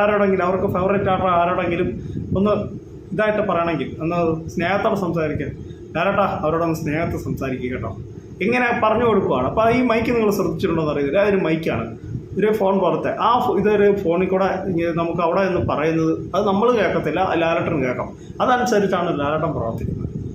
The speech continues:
അല്ല ലാലേട്ടന് ജിൻഡോയോട് ദേഷ്യം അങ്ങനെയൊന്നും വരാൻ സാധ്യതയില്ല എന്നാണ് എനിക്ക് വിശ്വസിക്കുന്നത്.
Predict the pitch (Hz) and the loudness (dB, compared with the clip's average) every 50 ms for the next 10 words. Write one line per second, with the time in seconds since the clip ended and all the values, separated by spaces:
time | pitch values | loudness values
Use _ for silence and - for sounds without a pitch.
0 | - - - - 151 165 185 185 180 175 185 202 220 226 233 233 233 220 190 190 | -10 -10 -6 -4 -2 0 0 0 2 2 2 2 2 2 2 2 2 2 2 2
1 | 185 185 185 185 185 185 175 180 160 156 160 156 - 165 147 151 160 160 160 156 | 4 4 4 4 4 2 2 2 0 0 0 0 0 0 0 0 0 0 0 0
2 | 156 151 160 160 - - 143 147 151 147 143 - 147 147 160 160 170 170 160 143 | 0 0 -2 -2 -4 -4 -2 -2 -2 -2 -2 -2 0 0 2 2 2 0 0 0
3 | 151 175 170 156 - - 160 170 170 165 160 156 156 160 156 160 147 127 - - | 0 0 0 0 0 -2 -2 0 0 0 0 0 -2 -2 -2 -4 -4 -4 -4 -6
4 | 135 - - - - - - - | -8 -8 -8 -8 -8 -8 -10 -10